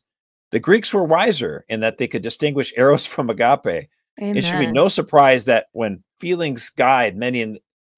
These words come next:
Speaker 1: uh, that feelings guide many in the institutional church.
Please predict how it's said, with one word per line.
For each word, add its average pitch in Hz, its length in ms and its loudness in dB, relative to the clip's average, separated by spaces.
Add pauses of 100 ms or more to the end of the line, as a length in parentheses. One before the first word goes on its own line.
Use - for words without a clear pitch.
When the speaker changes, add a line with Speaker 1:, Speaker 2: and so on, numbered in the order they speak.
(260)
Speaker 1:
uh, 95 400 0 (120)
that 110 200 0 (300)
feelings 139 400 -6
guide 110 340 0
many 101 320 -4
in 104 100 -8
the 98 100 -6
institutional 101 580 -10
church. 85 480 -8